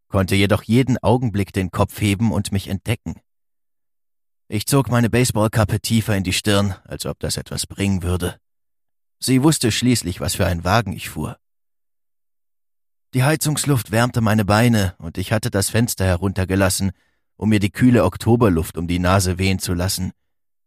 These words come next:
Es war erst später Nachmittag, aber doch schon relativ kühl.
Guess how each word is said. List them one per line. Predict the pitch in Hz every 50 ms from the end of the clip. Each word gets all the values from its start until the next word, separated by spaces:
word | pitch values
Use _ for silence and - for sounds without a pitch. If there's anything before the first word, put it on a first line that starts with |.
| _ _ _ _ _
Es | - - 92 -
war | 101 113 120 -
erst | 113 120 120 - - -
später | - - - 110 113 123 - 113 104
Nachmittag, | 95 98 101 117 123 - 98 90 - - - 78 - - _ _ _ _ _ _ _ _ _ _ _ _
aber | - - 117 117 120
doch | 135 135 131
schon | - 156 147
relativ | 117 - 110 117 123 - - 143 - -
kühl. | - - 107 92 82 76 85